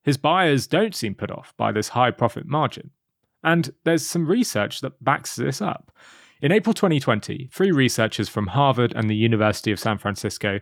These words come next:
published a paper that studied transparency. In a combination of lab,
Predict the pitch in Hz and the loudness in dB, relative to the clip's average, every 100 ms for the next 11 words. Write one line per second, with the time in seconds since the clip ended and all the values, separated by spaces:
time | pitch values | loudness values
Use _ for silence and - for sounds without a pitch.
0 | - - - - - 269 262 220 - 139 | -10 -20 -10 0 2 4 4 2 2 2
1 | 131 117 117 120 - 120 117 107 - 104 | 2 0 -2 -4 0 0 2 -2 -2 -2
2 | - 98 92 - - - _ _ _ - | -2 -4 -6 -10 -12 -14 _ _ _ -4
3 | 143 139 202 226 190 175 147 101 113 160 | -2 0 0 2 2 2 0 2 2 2
4 | 175 175 | 4 2